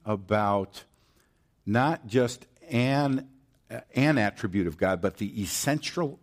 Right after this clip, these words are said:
attribute of God, His holiness, is considered impractical and a waste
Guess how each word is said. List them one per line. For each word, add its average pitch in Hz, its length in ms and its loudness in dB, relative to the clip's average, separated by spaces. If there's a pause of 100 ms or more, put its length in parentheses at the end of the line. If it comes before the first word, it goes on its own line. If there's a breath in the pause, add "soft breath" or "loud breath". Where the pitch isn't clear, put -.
attribute 110 500 -2
of 85 160 -6
God, 90 280 -4
His 82 140 -10
holiness, 92 640 -6 (760 loud breath)
is 104 180 -6
considered 117 920 -2
impractical - 1200 -8 (1300)
and 90 220 0
a 85 60 2
waste 87 480 -2